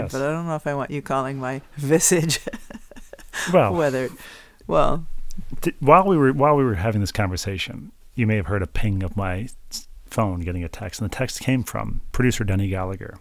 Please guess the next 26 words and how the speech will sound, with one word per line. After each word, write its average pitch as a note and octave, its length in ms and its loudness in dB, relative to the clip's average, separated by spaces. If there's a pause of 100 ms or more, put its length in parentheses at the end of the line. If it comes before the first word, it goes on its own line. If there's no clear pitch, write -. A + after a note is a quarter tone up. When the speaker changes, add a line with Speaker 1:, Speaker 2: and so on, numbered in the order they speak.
(100)
Speaker 1:
and G2+ 180 -2
he G2+ 160 0
asked, G2+ 400 -4 (260)
"Were G2+ 140 -2
we G2+ 320 -2 (180)
podcasting G2 640 -4
this - 180 -10
week? - 380 -12
What G#2+ 220 -4
was G2 280 -6
the G#2 120 -8
deal F#2 520 -4 (280)
in A#2+ 100 -2
these F2+ 200 -2
new G#2 320 0 (480)
quarantined F#2+ 600 0
times?" A2+ 500 -2 (560)
And A2 100 0
I G2+ 40 2
said, G2+ 220 -2
"We're G#2 80 -4
in G2+ 80 -2
fact G#2+ 320 -4
ten G#2+ 220 0
minutes G#2 260 0
into F#2 460 -4